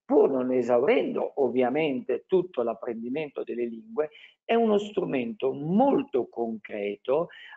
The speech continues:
al quale gli insegnanti si possono più facilmente, a mio giudizio,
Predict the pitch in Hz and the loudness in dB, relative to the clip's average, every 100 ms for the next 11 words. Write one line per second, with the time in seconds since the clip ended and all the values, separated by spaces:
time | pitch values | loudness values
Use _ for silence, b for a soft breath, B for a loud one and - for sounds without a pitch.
0 | - - 226 226 226 - 131 139 131 165 | -6 0 0 0 -2 0 0 0 -2 -2
1 | 202 233 226 220 220 233 247 233 - - | -4 -2 -2 0 0 -4 -8 -10 -8 -4
2 | 262 - - - 160 180 202 B B _ | -4 -4 -8 -6 -2 -2 -6 B B _
3 | _ _ 269 277 - 151 - 151 127 117 | _ _ 2 2 0 -4 -2 -2 -2 -4
4 | 113 135 139 170 170 175 123 110 - 151 | -4 -2 -2 -2 -2 -2 -2 -6 -2 -2